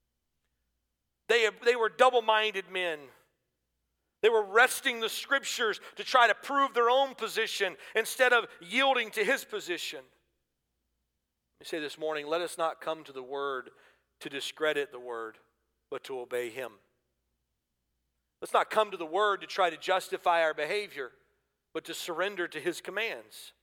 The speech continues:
See, the more we read the word, the more we find the word of God reads us.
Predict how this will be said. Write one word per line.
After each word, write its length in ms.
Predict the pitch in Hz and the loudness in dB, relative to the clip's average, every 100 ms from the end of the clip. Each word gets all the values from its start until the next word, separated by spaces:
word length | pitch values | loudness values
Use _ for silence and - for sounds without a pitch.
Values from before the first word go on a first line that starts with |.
| _ _ _ _ _ _ _ - | _ _ _ _ _ _ _ -14
See, 140 | - | -8
the 100 | 170 | -6
more 300 | 160 175 196 | -2 0 0
we 140 | 175 170 | 0 -6
read 320 | 170 190 165 | -6 -6 -6
the 80 | 160 | -6
word, 380 | 156 151 143 143 | -4 -2 -4 -6
the 60 | |
more 200 | 143 151 | -6 -4
we 100 | 151 | -4
find 320 | 139 151 147 | -6 -6 -6
the 80 | 143 | -10
word 220 | 131 139 | -12 -10
of 80 | 139 | -10
God 240 | 123 127 120 | -4 -4 -4
reads 300 | 123 123 107 | -10 -16 -14
us. 380 | 95 - - | -12 -14 -20